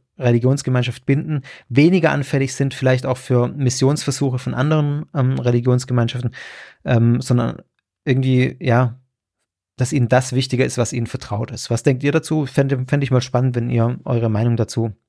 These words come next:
äh, loswerden wollt. Gerne unter der Folge dann bei, äh, sekta punkt f m könnt ihr eure Kommentare da loswerden. Der zweite Artikel, der, ähm,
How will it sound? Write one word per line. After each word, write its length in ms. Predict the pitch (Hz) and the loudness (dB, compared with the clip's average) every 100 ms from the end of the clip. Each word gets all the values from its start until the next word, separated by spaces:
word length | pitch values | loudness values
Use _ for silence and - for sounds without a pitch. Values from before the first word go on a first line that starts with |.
| - | -8
äh, 200 | 127 113 113 | -2 -2 -2
loswerden 480 | 123 127 143 123 110 | 0 0 2 0 2
wollt. 240 | 110 107 - - - - - | 2 0 -2 -20 -20 -20 -2
Gerne 440 | 127 120 127 127 - | 2 6 4 2 0
unter 240 | 151 131 | 0 4
der 100 | 120 | 2
Folge 320 | - 110 117 117 | 2 2 2 4
dann 220 | 107 104 | 2 4
bei, 220 | 104 110 | 2 2
äh, 440 | - 135 123 110 - | -2 -2 -2 -2 -6
sekta 580 | - 131 131 120 113 127 - | -2 -2 2 2 2 -2 -6
punkt 240 | 110 - | -6 -4
f 160 | 113 - | -6 -2
m 360 | 113 113 107 _ _ _ _ _ _ _ _ _ _ _ _ - | 2 2 0 _ _ _ _ _ _ _ _ _ _ _ _ 0
könnt 160 | 110 | 2
ihr 100 | - | 2
eure 180 | 110 101 | 0 0
Kommentare 500 | 113 110 - 95 98 | 0 0 0 0 0
da 320 | 95 92 95 _ | 0 -4 -4 _
loswerden. 540 | 123 113 - 92 101 - _ _ _ _ _ _ _ _ _ _ _ _ _ _ _ _ - | -4 -4 -2 -4 -4 -12 _ _ _ _ _ _ _ _ _ _ _ _ _ _ _ _ 0
Der 160 | 139 135 | 0 2
zweite 340 | - 175 202 | 0 0 0
Artikel, 520 | 190 - 196 196 185 - _ _ _ _ _ _ _ _ _ _ _ _ _ _ _ _ _ _ _ - | -4 -6 -4 -4 -4 -8 _ _ _ _ _ _ _ _ _ _ _ _ _ _ _ _ _ _ _ 2
der, 520 | 143 139 143 151 - - | 6 6 6 4 0 -4
ähm, 760 | 147 127 131 131 127 127 135 | 0 2 4 4 4 2 0